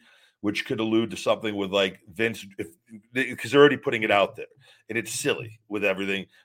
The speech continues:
that Vince is possibly now running Raw and Hunter's running SmackDown with it. Vince owns all of it. So, like, they, they, if they're doing that, it would be to setting up an angle that they're already possibly alluding to with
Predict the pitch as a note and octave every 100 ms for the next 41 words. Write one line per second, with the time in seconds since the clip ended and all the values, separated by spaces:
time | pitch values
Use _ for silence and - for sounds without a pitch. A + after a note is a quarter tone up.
0 | - A2+ F#2 B2 B2 B2 G2 - - A#2+
1 | A#2+ A2+ A#2 A2+ A2 G#2 A2 A2 G#2 G#2+
2 | A2 F#2+ A2+ A2 G2+ A2+ A2 G#2+ G2+ -
3 | A2 G#2+ - B2 A#2+ B2 A#2+ _ _ _
4 | _ A2+ B2+ C#3 C#3 - _ _ A2+ C#3+
5 | D3+ D#3+ C#3+ C#3 C3 A2+ G2 - B2+ A#2
6 | A#2 A2+ A#2+ A#2 B2+ A#2+ C#3+ A#2+ D#3+ D#3
7 | B2+ B2 B2 A#2+ A#2 A#2+ A#2 G#2 _ -
8 | B2 D#3+ C#3+ C3 B2 C3 A#2+ B2+ A#2 G#2+
9 | G#2 - A#2 A2+ A#2+ A#2 A#2 A2+ A2+ A#2+
10 | A2+ - G#2+ A2+ A2 A#2 A2+ G2 A#2 G#2
11 | G2